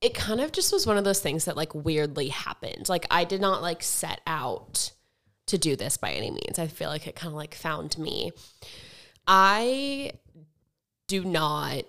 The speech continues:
or did not have, like, a traditional, um, educational, like,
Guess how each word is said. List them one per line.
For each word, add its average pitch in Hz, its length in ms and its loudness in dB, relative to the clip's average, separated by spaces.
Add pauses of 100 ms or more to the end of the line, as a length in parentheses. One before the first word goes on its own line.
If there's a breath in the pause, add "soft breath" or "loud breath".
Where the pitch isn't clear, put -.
or 170 60 -6
did 147 220 -4
not 147 200 -2
have, 156 320 -2
like, 151 160 -4
a 147 60 -2
traditional, 151 1300 0
um, - 540 -6 (1300)
educational, 165 840 0
like, - 360 -6